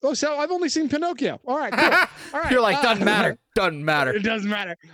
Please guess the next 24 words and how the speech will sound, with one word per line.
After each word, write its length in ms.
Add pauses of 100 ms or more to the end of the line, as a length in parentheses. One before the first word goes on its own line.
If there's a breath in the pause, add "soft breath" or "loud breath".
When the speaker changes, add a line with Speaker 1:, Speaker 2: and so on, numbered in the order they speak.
Speaker 1:
Uh, 280
but 220
no, 200
like, 160
if 160
you 120
guys 240
have 120
seen 260
Pinocchio, 560
it's, 420 (540)
it's 300 (280)
really 640
good. 560
Uh, 220
I 120
love 360
the 80
changes 520
that 180
they 140
make 300
to 220
it. 100